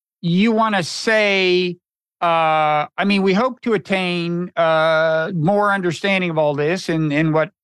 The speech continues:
follows in the conversation. But is there anything you fear may have been misunderstood, or you wanna clear up, or you just wanna say in conclude, like, maybe there's this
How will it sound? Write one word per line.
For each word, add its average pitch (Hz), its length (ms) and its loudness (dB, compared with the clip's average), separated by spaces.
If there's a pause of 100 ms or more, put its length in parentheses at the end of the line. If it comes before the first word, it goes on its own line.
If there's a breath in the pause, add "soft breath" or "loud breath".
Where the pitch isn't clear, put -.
follows 170 420 0
in 147 80 -2
the 147 100 -2
conversation. 151 840 -2 (480 soft breath)
But 180 240 0 (720)
is 196 220 0
there 202 240 0
anything 214 1160 -2
you 180 120 2
fear 190 240 0
may 180 140 0
have 160 120 -2
been 143 160 0
misunderstood, 180 880 0
or - 20 0
you 135 100 -2
wanna 123 140 -6
clear 170 260 0
up, 190 220 0
or 208 40 2
you 240 120 2
just 262 180 -4
wanna 349 200 0
say 285 200 0
in 240 80 -2
conclude, 202 360 0
like, 190 180 0
maybe 226 320 0
there's 214 180 -2
this 214 240 -6